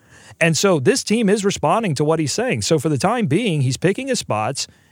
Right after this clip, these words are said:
and the Hornets are responding. And, and the fact that they can't be consistent about it is just a reflection of the fact that this is a young team, and they are going to ebb and flow. And, uh, so I, I don't take anything from that. But, no, I think,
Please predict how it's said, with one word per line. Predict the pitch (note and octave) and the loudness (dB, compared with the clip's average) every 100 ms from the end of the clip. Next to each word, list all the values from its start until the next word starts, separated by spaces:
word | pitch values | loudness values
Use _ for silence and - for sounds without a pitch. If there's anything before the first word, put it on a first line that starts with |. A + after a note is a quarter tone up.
| _ | _
and | D#3+ D3+ | 0 2
the | C3 | 2
Hornets | F#3+ G3 - | 2 0 0
are | D#3 E3+ F3+ | 2 4 2
responding. | D#3+ C#3+ - F3+ G3 C#3+ A2 G#2+ | 0 -4 -2 0 0 0 -4 -4
And, | D#3 D3 C#3+ | -4 -4 -4
and | D#3+ C#3+ B2+ | -4 -4 -4
the | |
fact | C3+ A#3 B3+ | 0 0 0
that | G#3 | -2
they | F3 | -2
can't | - F#3+ | 0 -2
be | E3 | -2
consistent | C#3+ A#2 C#4 - C#3+ | -2 -2 -4 -2 -2
about | A#2+ B2 B2 | -2 -2 -4
it | B2+ _ _ _ | -6 _ _ _
is | E3+ | -2
just | B2+ A#3 F#3 | 0 0 0
a | |
reflection | D3+ C3+ F3+ - C#3+ | 0 0 0 0 -4
of | |
the | B2 | -2
fact | A2+ C#3+ B2 | -2 -4 -2
that | B2 | -4
this | A2+ D3 | -2 -2
is | B2+ | -2
a | A#2+ | -2
young | A2 C3+ A2+ | 0 -2 -2
team, | G3+ A3+ A2 | -2 -2 -2
and | A#2 | -2
they | |
are | C#3 | -2
going | A2+ C#3 E3 | 0 0 0
to | C3 C3+ A#2+ - _ _ - | -2 -2 -2 -6 _ _ 0
ebb | C#3 D#3 | 0 2
and | D#3+ D3 | 0 0
flow. | D#3 G3 C3+ D#2+ D#2+ | 0 0 0 -6 -8
And, | D3 C3+ C3 B2+ - | -4 -2 -2 -2 -4
uh, | C#3 B2+ C3+ | -4 -4 -6
so | - C#3 | -2 -2
I, | C3 C#3+ C#3+ | 0 -4 -2
I | |
don't | E3+ C#3+ | -2 0
take | E3 C3 | -2 -2
anything | C#3 A#2 - | -4 -2 -4
from | A#2 B2 | -2 -4
that. | A2+ E3 C3+ | -2 -2 -4
But, | A2+ B2+ - _ _ _ | -4 -6 -6 _ _ _
no, | D4+ | 2
I | F#3 | 2
think, | F3+ A#3+ C3 | 2 0 -2